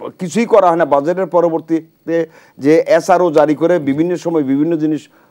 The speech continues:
করছে, তার বিরুদ্ধে বিএনপির কোনো বক্তব্য নাই। ভালো জোরালো বক্তব্য এবং আন্দোলন চাই। হয়তো Prince ভাই বলবেন যে, "আমাদেরকে তো মাঠে space দেওয়া হয় না।"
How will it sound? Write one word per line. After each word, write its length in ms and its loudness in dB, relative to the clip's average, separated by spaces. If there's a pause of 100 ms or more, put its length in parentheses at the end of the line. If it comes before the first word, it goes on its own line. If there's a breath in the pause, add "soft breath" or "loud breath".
করছে, 280 -6
তার 280 0
বিরুদ্ধে 360 -4
বিএনপির 420 -6
কোনো 200 -2
বক্তব্য 400 0
নাই। 180 -6 (320 soft breath)
ভালো 340 2
জোরালো 420 2
বক্তব্য 360 -2
এবং 200 -2
আন্দোলন 340 -2
চাই। 160 -10 (280 soft breath)
হয়তো 300 2
Prince 340 -4
ভাই 160 6
বলবেন 340 0
যে, 80 2
"আমাদেরকে 380 -2
তো 160 -2 (240 soft breath)
মাঠে 300 2
space 380 -2
দেওয়া 240 2
হয় 80 -12
না।" 120 -18